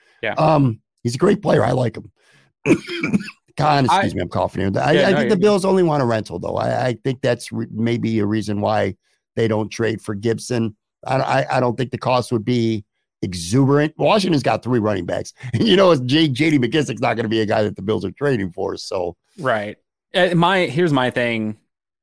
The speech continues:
Speaker 1: If you're not getting, uh, a real strong upgrade to Cook, I don't wanna prevent his development.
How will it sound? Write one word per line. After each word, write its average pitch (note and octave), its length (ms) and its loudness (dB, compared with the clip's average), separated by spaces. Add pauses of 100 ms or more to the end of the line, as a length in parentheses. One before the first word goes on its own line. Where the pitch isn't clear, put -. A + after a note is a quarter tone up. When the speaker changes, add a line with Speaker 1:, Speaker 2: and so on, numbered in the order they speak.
Speaker 1:
If C#3 180 -4
you're C3+ 200 2
not D3+ 540 0
getting, A#2+ 640 -2 (320)
uh, A2 480 -2 (260)
a A2 160 -6 (300)
real B2 640 0 (120)
strong A#2 640 -2
upgrade E3+ 600 -4 (360)
to E3+ 120 -2
Cook, G3 420 -4 (560)
I C3+ 100 2
don't C3+ 100 2
wanna B2 140 0
prevent A#2 340 -2
his A#2+ 220 -4
development. G#2+ 800 -2